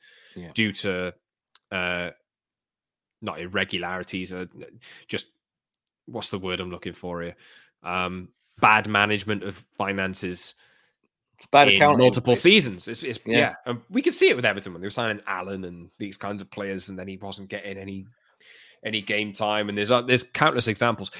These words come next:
Speaker 2: Maybe that provides, uh, opportunities for United to pick off Jared Branthwaite, has been linked over the last few days.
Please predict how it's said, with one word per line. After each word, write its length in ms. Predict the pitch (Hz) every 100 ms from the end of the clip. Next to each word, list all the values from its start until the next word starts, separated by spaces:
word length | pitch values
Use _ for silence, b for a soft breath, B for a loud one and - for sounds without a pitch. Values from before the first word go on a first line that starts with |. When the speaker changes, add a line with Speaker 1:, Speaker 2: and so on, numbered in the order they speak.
| B
Speaker 2:
Maybe 240 | 190 190
that 180 | 147 127
provides, 500 | 139 123 143 143 -
uh, 320 | 143 135 123 120 -
opportunities 760 | 131 123 139 143 110 107 113
for 300 | - 123 117 107 -
United 340 | 120 123 120
to 60 | 127
pick 280 | - 135 147
off 320 | 143 - - _ _ _ _ _ _ -
Jared 500 | 131 107 107 101 -
Branthwaite, 560 | 104 95 - 95 85
has 140 | - -
been 200 | 95 92
linked 260 | 95 92 95
over 120 | 90
the 40 |
last 280 | 92 90 -
few 80 | -
days. 280 | - 87 82